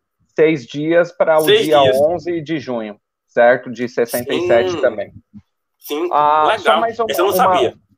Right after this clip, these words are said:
Speaker 1: é, mais uma informação aqui que eu acho relevante a gente trazer. Em dois mil e treze, ah, foi adotado o nome Estado Palestino, em dois mil e treze.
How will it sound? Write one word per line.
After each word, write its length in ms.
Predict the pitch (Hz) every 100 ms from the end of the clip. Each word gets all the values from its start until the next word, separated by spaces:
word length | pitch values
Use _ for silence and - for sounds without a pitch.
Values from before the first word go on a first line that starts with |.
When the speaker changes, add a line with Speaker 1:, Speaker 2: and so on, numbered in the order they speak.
| _ _
Speaker 1:
é, 200 | 143 147
mais 240 | 156 175
uma 120 | 196 214
informação 680 | 208 190 175 160 175 156
aqui 280 | 147 - 208
que 120 | 190
eu 80 | 151
acho 200 | 143 147
relevante 480 | 135 131 120 139 135
a 40 |
gente 260 | 127 127 -
trazer. 460 | - - 170 196 196 _ _
Em 140 | 165 165
dois 240 | 175 160
mil 240 | 190 214
e 80 | 208
treze, 600 | - 190 208 214 139 117 - _ _ _
ah, 380 | - 143 147 143
foi 140 | 202 190
adotado 640 | 190 202 - 175 180 185
o 60 | 214
nome 360 | 180 180 208
Estado 400 | 214 - 190 190
Palestino, 840 | 196 208 226 226 - 185 165 113 101 _ _
em 100 | 131
dois 180 | 139 127
mil 200 | 160 185
e 40 |
treze. 560 | 185 - 139 113 98